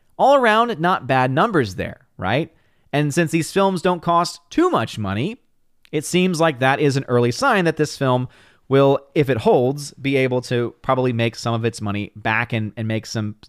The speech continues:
some, some, a decent amount of profit to boot. But what's interesting about the numbers here is that, one, I don't know why, uh, is there an actual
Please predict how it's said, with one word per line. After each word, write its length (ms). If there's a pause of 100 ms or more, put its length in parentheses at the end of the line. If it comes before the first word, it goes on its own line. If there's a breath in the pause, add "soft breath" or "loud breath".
some, 240
some, 160 (300)
a 60
decent 220
amount 200
of 160
profit 460
to 100
boot. 280 (760)
But 420 (540 soft breath)
what's 180
interesting 460
about 340
the 80
numbers 420
here 360 (280 soft breath)
is 240
that, 380 (480)
one, 340
I 80
don't 120
know 100
why, 640
uh, 320 (340)
is 120
there 160
an 60
actual 520